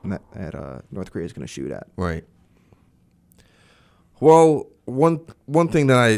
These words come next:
Speaker 2: I, I do think that you are right about is that we're not gonna get attacked because North Korea, even if we're not gonna send fucking nuclear warheads towards them,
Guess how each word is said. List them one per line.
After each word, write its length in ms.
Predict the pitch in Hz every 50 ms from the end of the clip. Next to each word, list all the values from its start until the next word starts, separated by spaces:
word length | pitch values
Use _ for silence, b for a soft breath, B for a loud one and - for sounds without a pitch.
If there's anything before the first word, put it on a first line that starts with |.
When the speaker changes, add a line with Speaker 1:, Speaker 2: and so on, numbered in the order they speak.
| 95 -
Speaker 2:
I, 60 | - 107
I 40 |
do 200 | 104 101 117 117
think 180 | 104 110 117 101
that 120 | 98 98 95
you 180 | 95 95 101
are 140 | 98 101 95
right 160 | 90 95 95 95
about 260 | 82 92 90 90 87
is 140 | 90 82 -
that 260 | - 87 87 85 - - 64 64 71 - - _ _
we're 380 | - 85 87 90 92 92 95
not 140 | 101 107 107
gonna 140 | 113 113 117
get 120 | 120 123
attacked 400 | 123 120 - 135 131 135 131 -
because 560 | - - - 101 95 92 90 87 82 - - - - _ _ _
North 260 | - 117 123 127 120
Korea, 260 | - - 110 113 107 -
even 240 | 123 151 156 156 143
if 120 | 127 107 110
we're 80 | 110
not 140 | 110 107 107
gonna 140 | 104 104 101
send 320 | - - 104 98 98 95 -
fucking 360 | - 92 90 95 90 90 90
nuclear 400 | 95 95 87 - 98 90 90 90
warheads 600 | 90 85 82 85 90 92 98 104 98 101 95 -
towards 320 | - - 110 110 110 101
them, 180 | 110 107 104